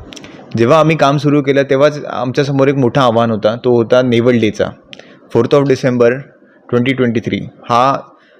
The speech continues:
नेव्हल डे सिंधुदुर्गच्या मालवण या तालुक्यामध्ये सेलिब्रेट झाला. हे पहिल्यांदाच होतं की नेव्हीने आपला नेव्ही डे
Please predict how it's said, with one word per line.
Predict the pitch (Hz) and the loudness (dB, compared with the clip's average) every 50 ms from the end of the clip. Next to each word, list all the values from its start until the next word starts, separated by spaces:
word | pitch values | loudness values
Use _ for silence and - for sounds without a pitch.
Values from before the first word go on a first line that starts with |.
| _ _ _ - | _ _ _ -6
नेव्हल | 110 117 127 131 156 160 156 | -2 -2 0 2 2 2 2
डे | 143 143 143 147 151 147 | 2 0 0 0 -2 -6
सिंधुदुर्गच्या | 156 - - - 135 131 139 143 147 160 139 - 175 160 | -12 -12 -6 -4 -2 -2 0 0 0 -2 0 0 -2 0
मालवण | 156 135 117 123 135 139 160 160 139 113 - - - _ - | 0 0 0 0 2 2 2 2 0 -2 -8 -14 -20 _ -4
या | - 123 - | -2 0 0
तालुक्यामध्ये | 123 120 120 123 120 127 120 123 127 120 | 2 0 0 0 0 0 0 0 -2 -2
सेलिब्रेट | - 117 113 110 110 110 | 0 0 0 0 0 0
झाला. | 101 104 98 92 92 110 - - _ _ - - - - - | 0 -2 -2 -2 -4 -8 -10 -18 _ _ -20 -20 -12 -6 -4
हे | 156 | -2
पहिल्यांदाच | 147 - 147 151 156 180 190 190 196 185 - | 0 2 2 2 2 2 2 2 0 0 0
होतं | 160 127 - - - - - _ - - _ _ - - - - - - | -2 -6 -6 -8 -16 -18 -18 _ -20 -20 _ _ -20 -20 -20 -20 -8 -2
की | 131 | 0
नेव्हीने | 117 120 120 127 127 143 151 143 143 139 139 | 2 2 2 2 2 2 2 2 2 0 0
आपला | - - 120 - - 151 151 | -2 -4 -4 -2 0 0 2
नेव्ही | 151 135 123 123 139 165 | 2 2 2 2 2 2
डे | 156 135 113 - - - _ _ _ | 2 2 0 0 -2 -8 _ _ _